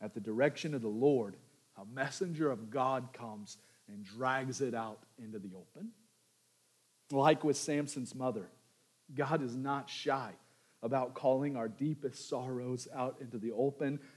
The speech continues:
and then declaring their place within his sovereign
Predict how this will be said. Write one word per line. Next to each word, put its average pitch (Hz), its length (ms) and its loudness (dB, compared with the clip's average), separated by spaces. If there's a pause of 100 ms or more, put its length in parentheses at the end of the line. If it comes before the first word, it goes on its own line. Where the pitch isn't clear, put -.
(120)
and 123 160 -2
then 131 200 4
declaring 143 920 2
their 127 220 4
place 135 640 2 (200)
within 123 440 2
his 147 300 2
sovereign 131 640 -2